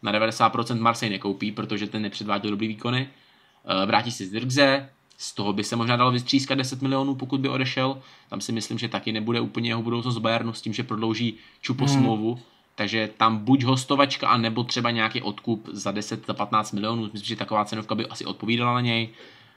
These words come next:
Speaker 1: No, takže pokud by se podařilo hodně hráčů dobře prodat, tak si myslím, že na nějaký velký jméno by ještě byly peníze.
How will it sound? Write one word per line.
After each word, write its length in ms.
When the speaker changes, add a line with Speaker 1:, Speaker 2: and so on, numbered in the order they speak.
Speaker 1:
No, 140
takže 340
pokud 380
by 240
se 140
podařilo 440
hodně 280
hráčů 320
dobře 240
prodat, 320
tak 140
si 80
myslím, 240
že 80
na 80
nějaký 320
velký 340
jméno 260
by 120
ještě 300
byly 300
peníze. 500